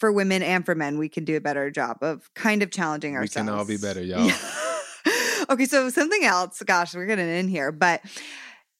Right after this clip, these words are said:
Speaker 1: emotional love tank filling.
Speaker 2: Uh-oh.
Speaker 1: Okay. Now, this term is
Speaker 2: <laughs> This
Speaker 1: a real
Speaker 2: is
Speaker 1: thing. And
Speaker 2: Yes.
Speaker 1: I remember a few years ago, my mentor sat me down and she's like, "You know what this is called, Kate?" 'Cause I was telling her about situations with men I was, you know, encountering. And she goes,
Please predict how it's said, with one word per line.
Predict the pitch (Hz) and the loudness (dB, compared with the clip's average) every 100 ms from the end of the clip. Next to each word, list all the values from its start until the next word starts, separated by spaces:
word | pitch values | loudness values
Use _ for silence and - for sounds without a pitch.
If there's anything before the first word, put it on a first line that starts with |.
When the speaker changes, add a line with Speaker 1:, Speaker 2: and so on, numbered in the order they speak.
| - | 2
Speaker 1:
emotional | 208 214 233 - 277 262 | 4 4 2 2 0 2
love | 196 170 | 2 0
tank | - 156 135 | -2 -8 -6
filling. | 160 135 135 151 143 | -6 -6 -8 -10 -2
Speaker 2:
Uh-oh. | 139 151 139 139 214 220 | 0 2 2 2 4 2
Speaker 1:
Okay. | 202 214 214 214 - | 4 4 4 2 0
Now, | 208 208 208 | 4 4 4
this | 220 311 | 4 2
term | - 285 240 226 220 208 | 2 4 6 6 4 2
is | 220 214 | 2 2
Speaker 2:
<laughs> | |
This | |
Speaker 1:
a | 202 | 2
real | 190 254 | 2 2
Speaker 2:
is | 294 | 2
Speaker 1:
thing. | 196 170 180 - | 0 0 -2 -2
And | 196 190 190 180 | 0 2 2 2
Speaker 2:
Yes. | |
Speaker 1:
I | 202 | 2
remember | 202 208 | 2 2
a | 220 | 0
few | 226 196 | 0 0
years | 190 185 | 0 0
ago, | 175 165 | 0 0
my | 165 165 | 2 -2
mentor | 170 185 202 180 160 165 | 0 0 0 0 -2 0
sat | 185 170 | 0 0
me | 175 | 0
down | 170 160 | 0 0
and | 165 | -4
she's | 175 170 | -2 -2
like, | 165 175 | -2 0
"You | |
know | 175 202 | 0 0
what | 214 | -2
this | 170 | -4
is | 151 147 | -4 -4
called, | 170 170 - | -2 -2 -2
Kate?" | 151 - | -6 -4
'Cause | 175 | -2
I | |
was | 180 | -2
telling | - 220 208 | 0 0 2
her | 175 | 0
about | 156 - | -2 -4
situations | 170 160 151 160 151 | -4 -4 -2 -4 -4
with | 151 - | -6 -6
men | 180 156 143 147 | -6 -4 -4 -4
I | 151 | -6
was, | 139 156 - _ 196 - - | -10 -12 -16 _ -16 -16 -14
you | - 175 | -6 -2
know, | 151 156 - | -2 -4 -4
encountering. | 175 156 156 147 151 214 247 - - 185 | -6 -4 -6 -6 -6 -6 -6 -12 -10 0
And | 185 | 2
she | 196 | 4
goes, | 185 180 165 | 4 4 2